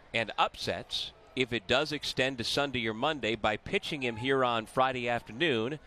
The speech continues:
as opposed to Friday night, or as opposed to Saturday, he's got a little more rest in case you need to turn him around for an inning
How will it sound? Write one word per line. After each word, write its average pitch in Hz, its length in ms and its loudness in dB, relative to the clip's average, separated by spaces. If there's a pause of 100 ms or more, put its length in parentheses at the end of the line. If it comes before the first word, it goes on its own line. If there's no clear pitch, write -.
(220)
as 123 180 2
opposed 185 460 0
to 165 80 -6
Friday 120 340 2
night, 92 300 -8 (340)
or 131 180 6
as 123 120 2
opposed 117 380 0
to - 40 -8
Saturday, 110 640 -2 (1200)
he's 151 140 -8
got 151 100 4
a 143 40 -2
little 147 140 -2
more 151 200 4
rest 175 320 2
in 131 80 -4
case 135 240 0
you 135 60 -4
need 131 120 0
to 117 60 -6
turn 139 240 -2
him 127 80 0
around 127 260 0
for 131 160 -2
an 123 60 -2
inning 139 360 0